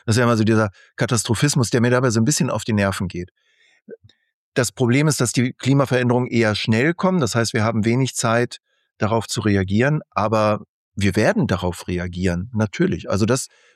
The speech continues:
wird ein Treiber sein, der wahrscheinlich mittelfristig dazu führen wird, dass wir uns dem anpassen. Vielleicht werden wir uns,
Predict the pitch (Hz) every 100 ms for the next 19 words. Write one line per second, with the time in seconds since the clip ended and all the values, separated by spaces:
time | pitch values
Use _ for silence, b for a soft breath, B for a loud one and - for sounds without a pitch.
0 | b 120 147 - 113 110 - 107 120 147
1 | 135 131 135 131 117 117 127 123 _ _
2 | _ _ - - - 123 123 110 117 127
3 | 143 - - - 131 127 139 113 139 -
4 | 139 131 - - _ - 123 - 120 131
5 | 139 127 135 - 120 - 139 123 - 127
6 | 139 156 196 110 - 90 107 101 120 139
7 | _ _ _ _ _ 113 120 156 147 -
8 | 143 151 - -